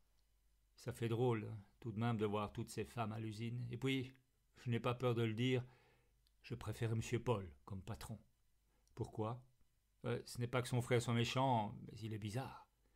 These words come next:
On ne sait jamais ce qu'il pense. Cela dit, avec sa patte folle, c'est vrai qu'il ne doit pas s'amuser tous les jours. Ça doit porter sur le caractère. Mais quand Paul était encore là, quel était son rôle ? C'est monsieur Paul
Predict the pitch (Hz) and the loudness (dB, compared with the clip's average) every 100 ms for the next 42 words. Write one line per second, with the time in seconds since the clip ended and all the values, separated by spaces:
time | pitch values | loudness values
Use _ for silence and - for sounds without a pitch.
0 | _ _ _ - 117 123 110 123 127 - | _ _ _ -10 -4 0 2 2 0 0
1 | 104 - 117 - - - _ _ _ _ | -2 -4 -12 -12 -18 -20 _ _ _ _
2 | - 120 113 139 117 - 120 113 - 139 | -6 0 2 4 4 2 -2 -2 0 2
3 | 127 123 - - _ _ _ - - 113 | 2 0 -16 -20 _ _ _ -8 -4 -2
4 | 143 117 104 98 - 127 - 117 110 120 | -2 -2 -2 -4 -6 -10 -8 -6 0 0
5 | 113 117 110 123 113 - _ _ _ - | 4 4 6 6 4 -2 _ _ _ -10
6 | 110 101 98 85 107 - 101 95 95 101 | -6 -6 -6 -6 -6 -6 -8 -8 -8 -8
7 | 104 117 113 - _ _ _ _ _ _ | -6 -6 -8 -10 _ _ _ _ _ _
8 | _ _ _ _ _ - 127 127 123 151 | _ _ _ _ _ -2 0 0 4 6
9 | 127 113 123 120 120 127 110 104 - 135 | 6 4 0 0 0 2 2 -2 -2 -2
10 | 131 131 - 120 113 101 104 120 92 92 | 0 -2 -2 -4 -4 -2 0 0 0 -6
11 | _ _ _ _ _ _ _ _ _ _ | _ _ _ _ _ _ _ _ _ _
12 | - 113 120 123 131 127 110 | -4 -2 2 4 6 6 6